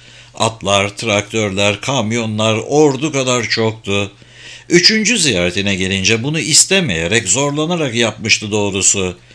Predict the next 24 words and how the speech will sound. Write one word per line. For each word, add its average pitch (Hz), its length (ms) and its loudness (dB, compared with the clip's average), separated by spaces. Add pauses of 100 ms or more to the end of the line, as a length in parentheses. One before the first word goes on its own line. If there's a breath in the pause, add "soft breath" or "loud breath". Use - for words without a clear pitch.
(200 loud breath)
O 175 160 6
gün 196 180 2
yetkili 165 480 -2
kişiler 113 560 0
bir 151 180 0
üretim 151 460 -2
semineri 143 560 0
açmış, 95 600 0 (260 loud breath)
Boston 180 580 2
Urkunçiyeve'de 151 1040 0
kendi 139 400 -4
tecrübelerinden 117 840 -2
öteki 131 360 -4
çobanları 95 640 -2
yararlandırmak 123 960 -2
görevi 123 380 0
vermişlerdi. 95 1000 0 (800 loud breath)
İşte 190 340 4
bu 196 120 2
vesileyle 175 840 2
istemeye 90 580 0
istemeye 90 500 -2
seminere 120 560 0
katılmış, 92 640 -2